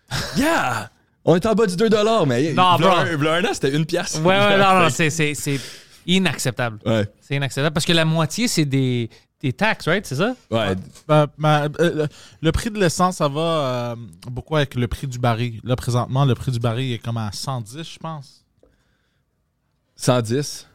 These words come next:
Speaker 3: Ouais.
Speaker 1: Cent dix pesos ?
Speaker 2: Oh.
Speaker 3: Euh,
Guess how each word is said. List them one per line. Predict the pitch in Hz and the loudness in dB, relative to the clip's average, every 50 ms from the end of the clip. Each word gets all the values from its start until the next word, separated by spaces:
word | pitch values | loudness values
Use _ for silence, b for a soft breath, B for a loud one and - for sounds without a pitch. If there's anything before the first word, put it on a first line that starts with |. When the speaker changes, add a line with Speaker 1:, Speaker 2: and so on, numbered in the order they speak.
| _ 120 120 | _ _ -18
Speaker 3:
Ouais. | 123 123 117 - _ _ _ _ _ _ _ _ _ _ _ _ _ | -16 -16 -16 -16 _ _ _ _ _ _ _ _ _ _ _ _ _
Speaker 1:
Cent | _ - - - 131 123 | _ -20 -10 -6 -6 -4
dix | 123 131 120 | -4 -4 -6
pesos ? | - - 135 123 113 - 143 156 185 185 127 _ _ _ _ _ _ _ _ _ _ _ _ _ _ _ _ _ _ _ _ _ _ _ _ _ _ - | -4 -2 -2 -2 -2 -2 -4 -6 -6 -8 -12 _ _ _ _ _ _ _ _ _ _ _ _ _ _ _ _ _ _ _ _ _ _ _ _ _ _ -2
Speaker 2:
Oh. | 104 104 110 107 | 2 2 4 2
Speaker 3:
Euh, | 127 127 127 127 127 123 123 123 123 123 123 123 | 2 0 -2 -2 -2 -2 0 0 0 0 0 -2